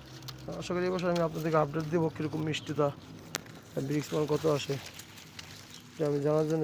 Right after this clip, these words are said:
just দেখুন, এই দুই, এক থোকা, এই যে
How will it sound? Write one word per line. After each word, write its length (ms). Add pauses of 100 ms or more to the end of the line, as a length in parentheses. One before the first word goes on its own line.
just 240 (1080)
দেখুন, 200 (1800)
এই 140
দুই, 240 (880)
এক 160
থোকা, 180
এই 80
যে 100